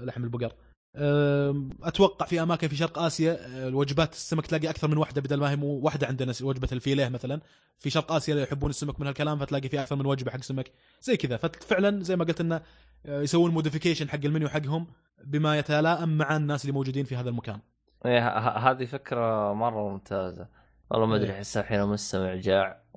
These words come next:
Speaker 2: فراح. <laughs>
Speaker 1: خلا، خلا شهي وما أكثر، آه، حكي عن هذا. طبعًا هي مطاعم الهمبرجر <laughs> مطاعم الهمبرجر أنا بالنسبة لي، آم، في ثلاث فئات.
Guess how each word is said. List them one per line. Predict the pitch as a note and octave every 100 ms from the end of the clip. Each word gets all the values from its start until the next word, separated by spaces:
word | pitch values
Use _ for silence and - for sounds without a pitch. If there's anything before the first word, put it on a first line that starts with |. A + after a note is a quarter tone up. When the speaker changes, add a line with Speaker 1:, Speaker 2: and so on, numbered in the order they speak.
| - _
Speaker 2:
فراح. | F#2+ F#2+ - G2 - - - - - - -
<laughs> | - _ - - - - -
Speaker 1:
خلا، | - C#3
خلا | B2+ C#3+ C#3+
شهي | C3 C3+ C3
وما | B2+
أكثر، | A#2 A2+
آه، | A2 G#2+ A2 G2
حكي | B2+ - A#2
عن | A2
هذا. | A2+ G#2+ G#2+ - - -
طبعًا | D#3+ G3
هي |
مطاعم | A#3 C#4 A3
الهمبرجر | F3+ A3 A3 D3 D3+ - _ -
<laughs> | - - - - - _ _ - D#5 - - _ _ - - - - -
مطاعم | B3+ A3
الهمبرجر | G3+ G#3 G3+ F3+
أنا | F#3
بالنسبة | F#3 G#3 E3+
لي، | G#3 A3+ A3+
آم، | - D#3 E3 D#3+ D#3+ D#3 D#3 D#3+ D3+ - _
في | - G#3 G#3+ G#3
ثلاث | F#3 - G3 F#3+
فئات. | D#3 C3 -